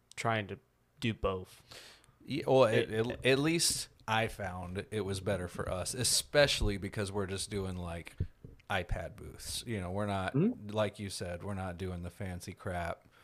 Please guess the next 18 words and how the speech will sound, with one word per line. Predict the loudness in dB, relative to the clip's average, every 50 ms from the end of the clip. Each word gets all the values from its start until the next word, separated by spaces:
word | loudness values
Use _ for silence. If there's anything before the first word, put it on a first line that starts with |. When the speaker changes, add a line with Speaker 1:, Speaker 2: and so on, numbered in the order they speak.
| -20 -20 -20 _ _ _
Speaker 2:
Um, | -6 -4 -4 -2 -4 -4 -6 -8 -10 -10 -12 -14 _ _ _ _ _ _ -20 -20 -20 -20 -20 _ _
but | -4 -4
I | -2 -2
know | -4 -6 -6
plenty | -4 -4 -4 -4 -6
of | -8 -8
photo | -8 -8 -8 -8
booth | -10 -12 -12 -10
companies | -10 -10 -8 -8 -10 -10 -10 -12 -12
that | -14 -14 -12
are | -12 -12 -12 -14 -18 _ -20 -20 -20 -20 -18 -20 -14 -6
killing | -4 -2 -2 -2 -2 -4 -6
it | -6 -8 -10 -12 -16 -12 -4
doing | -2 -2 -2 -2 -2 -4 -6
fancy | -8 -8 -8 -8 -8 -10 -10 -10 -10 -12 -12 -14 _ _
crap. | -12 -10 -10 -10 -10 -12 -10 -8 -8 -8 -8 -12 _ _ _ _ _ _ _ _ _ _ _ _ _ _ _
Speaker 3:
Yeah, | 10 12 12 12 12 10
and, | 8 8 8 6